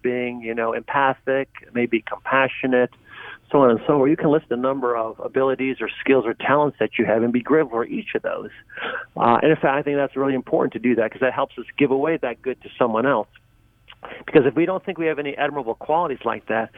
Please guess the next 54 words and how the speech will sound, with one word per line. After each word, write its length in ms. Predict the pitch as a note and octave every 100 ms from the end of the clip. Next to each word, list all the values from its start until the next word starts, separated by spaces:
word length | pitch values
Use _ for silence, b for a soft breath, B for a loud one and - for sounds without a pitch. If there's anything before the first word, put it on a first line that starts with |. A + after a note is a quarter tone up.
| B B B
it's 160 | C#3+ -
hard 200 | D#3 D3
to 60 |
be 120 | C#3+ C#3
of 100 | D3
use 140 | G#3+ -
to 80 | C3
anyone 320 | A#2 G#2 G2
else, 240 | F#2+ F2+ -
right? 120 | B2 C3
It's 120 | -
like, 200 | A#2+ B2+
you 60 | B2
know, 240 | B2+ C3+ _ B B -
uh, 160 | A2+ B2
I 120 | C3+
can't 260 | - D#3 A#2
help 240 | C#3 -
you, 260 | C#3 C#3 B2+
uh, 140 | A2+ -
you 160 | B2+
know, 340 | A#2+ A#2+ C3 C3
uh, 220 | A#2+ A#2+
you, 220 | A2+ C3
you 180 | A#2 B2+
wind 180 | B2+ C3
up 80 | B2+
being 140 | B2+
in 40 | A#2+
a 20 |
position 440 | G#2+ B2+ - B2+
of 240 | A#2 A2 -
kind 140 | A#2+
of 80 | G#2+
low 200 | A2+ B2+ -
self-esteem, 640 | B2 - A#2 - C3 A#2+
low 160 | A#2+ A#2
self-regard, 680 | B2 A#2 - - A2 A#2+ D#3 _ _ b b _ -
and 260 | A#2+ A#2+
that's 160 | D3+ -
not 140 | C3+
a 20 |
good 160 | B2 A#2
place 220 | - A#2 -
to 60 | G2
be 80 | A2+ B2
either. 220 | A2 - _ _ -
So 120 | - C#3
it's 160 | -
not 180 | G#3 -
quite 380 | - - B3+ -
gratitude 400 | D#3+ D#3+ - D#3
for 60 | C#3+
oneself, 600 | C3 A2 - - C3 D#3+